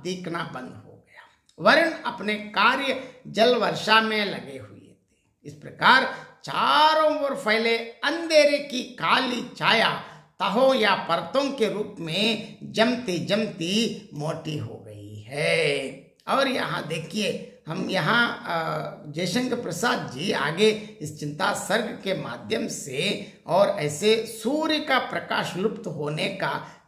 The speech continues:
क्रमिक स्वरूप स्वाभाविक ढंग से दिखाया है। यहाँ कवि जानबूझकर मित्र और वरुण की चर्चा भी की है। मित्र और वरुण को मनु उच्च शक्ति स्वीकार करते थे।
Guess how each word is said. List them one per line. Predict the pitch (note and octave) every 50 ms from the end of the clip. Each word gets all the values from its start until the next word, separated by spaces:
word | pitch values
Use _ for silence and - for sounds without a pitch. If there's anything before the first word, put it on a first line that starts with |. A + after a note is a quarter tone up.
| _ -
क्रमिक | F#3+ G#3+ A#3+ C4 B3+ B3+ -
स्वरूप | - - E3 E3+ E3+ F#3+ G3 G3 - - E3 - - - - -
स्वाभाविक | - D3+ D3+ D3+ D3+ D#3+ F#3 G3 A3 - - C#3+
ढंग | C3 B2 A#2 G#2+
से | - - D3+ F3 G#3 A3 A3 - - - - -
दिखाया | D3 - C3 - - - G#2+ A2 A2+ A2+ A2+
है। | G#2+ G#2+ A2 - A2+ A2+ A2+ B2
यहाँ | D3+ G3 F3+ G3 F#3 D3 C#3+ F3 - - - - - - _ _ -
कवि | - - - - - E3+ A3 B3+ B3 F3+ D#3 F3 G#3 A3 - - - - -
जानबूझकर | C3 B2 - - F3+ B3 B3 A3 E3 F3 F#3 - - - G#3 G#3 F#3
मित्र | D#3+ E3 G3 G3+ F#3 - A#3+ A#3+
और | - - - - - - F3 F3+ F3
वरुण | D#3 D3 C#3 D#3+ F3+ F#3
की | - - F#3 F3+ D3+
चर्चा | - B2+ G#2+ - - C3+
भी | B2+ C3+ - -
की | - - - - -
है। | - A2+ A#2+ C3 F#3+
मित्र | C4+ C#4+ D4 C#4+ D4+ D4
और | C#4 A#3+
वरुण | G#3+ F3 E3+ F#3+ A#3 A#3+ A#3
को | - - D#3+ E3 F3+ F3+ F3
मनु | F3+ B3 C#4+ B3 G3 F#3+ A#3 - - - - - - - -
उच्च | - C#4+ - D4 C#4 - D#4+
शक्ति | D4 - B3 A#3 A#3 - - A#3 A#3 -
स्वीकार | - F3+ - - - - - - - - - -
करते | - _ _ _ _
थे। | _